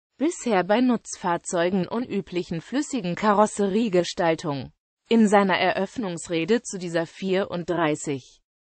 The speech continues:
I A A bezeichnete Bundespräsident Theodor Heuss im scharfen Gegensatz zur Euphorie der neunzehnhundertdreißiger Jahre das Automobil als eine banale Angelegenheit.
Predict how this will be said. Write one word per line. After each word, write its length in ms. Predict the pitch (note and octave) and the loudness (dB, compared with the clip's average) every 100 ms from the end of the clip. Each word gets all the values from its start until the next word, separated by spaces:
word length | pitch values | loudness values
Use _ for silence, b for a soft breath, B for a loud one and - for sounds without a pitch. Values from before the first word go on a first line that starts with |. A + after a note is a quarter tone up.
| _ | _
I 180 | B3+ - | -2 -2
A 380 | F#3 E3 D#3+ D#3+ | 0 0 2 0
A 40 | |
bezeichnete 680 | E3+ E3+ F3 E3+ F#3+ F3 E3 | -4 -4 -2 -2 -2 -2 0
Bundespräsident 1000 | F3+ C#4+ D4 - - E3+ F3 E3+ G3 C4 | 0 0 -2 -6 -6 -4 -2 -2 -2 -4
Theodor 540 | - A3 F3 E3+ E3+ | -4 -2 0 0 0
Heuss 280 | G3 A#3 - | 0 -2 -4
im 140 | E3+ | -6
scharfen 460 | F3+ G3 E3+ - E3+ | -4 -2 -4 -4 -6
Gegensatz 640 | A3 C#4 D#4+ D4+ G3+ - - | 0 2 2 2 0 0 -6
zur 200 | G#3 C#3+ | -2 0
Euphorie 640 | F3 - A3 G3+ G#3+ D#4+ | 0 0 0 2 2 2
der 160 | B3+ | 2
neunzehnhundertdreißiger 1160 | F3 E3 D#3+ F3 F3 E3 D#3+ E3+ E3+ C4 A#3+ F3+ | 2 0 -2 -6 -2 0 0 2 2 2 0 0
Jahre 540 | E3+ E3 E3+ F3+ A#3+ C4+ | 2 2 2 2 -2 -2
das 420 | D3 C3 - - _ _ _ _ | -4 -4 -8 -20 _ _ _ _
Automobil 680 | G#3+ G#3 F#3 F3 E3 G3 C4 | -2 0 -2 -4 -4 0 0
als 260 | - C#4+ - | 0 -4 -2
eine 260 | F#3 F3 | -2 0
banale 480 | E3 D#3+ E3 D#3+ D#3+ | 0 -2 0 2 2
Angelegenheit. 1000 | F#3 F3+ F3 D#3+ D#3 E3 F3+ C#3 - - | 2 0 0 0 0 -2 -2 -4 -6 -18